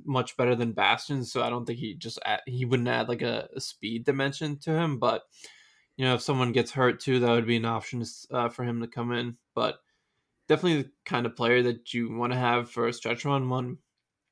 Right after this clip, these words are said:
things get a little physical and you get towards the playoffs, and especially you wanna rest players, I think, a little bit too down the stretch if you have to, especially with the cushion the Devils have built up. I mean, they're nine points up on the Rangers with, like, twenty games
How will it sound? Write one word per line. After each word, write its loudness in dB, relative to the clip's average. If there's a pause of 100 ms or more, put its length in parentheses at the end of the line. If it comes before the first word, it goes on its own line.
(240)
things 2
get 4
a 2
little -2
physical 2
and 0
you -4
get 0
towards 0
the -18
playoffs, 2
and -8
especially -2
you 2
wanna 2 (100)
rest -4
players, 0
I -2
think, -4
a -2
little 0
bit -2
too 2
down -2
the -8
stretch -4
if -14
you -4
have -2
to, -4
especially -8
with -14
the -10
cushion -8
the -4
Devils -2 (600)
have -8
built 4
up. 6
I -2
mean, 2
they're 4
nine 2
points 0
up 2
on 2
the -4
Rangers -6
with, -12
like, -6
twenty -4
games -8